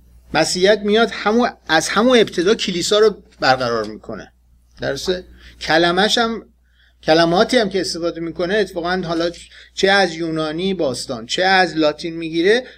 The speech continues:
این کلمه، اه، اه، یونیورسالیتی توش هست، درسته؟ کلمه، اه،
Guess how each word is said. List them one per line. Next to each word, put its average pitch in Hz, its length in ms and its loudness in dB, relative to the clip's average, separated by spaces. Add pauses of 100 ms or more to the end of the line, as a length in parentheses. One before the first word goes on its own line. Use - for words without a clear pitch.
(220)
این 196 520 -2
کلمه، 208 800 2 (280)
اه، - 140 -4
اه، 143 720 -2
یونیورسالیتی 151 800 2
توش 185 280 -6
هست، - 480 -8 (220)
درسته؟ 151 500 -4 (280)
کلمه، 151 640 0 (380)
اه، 123 400 2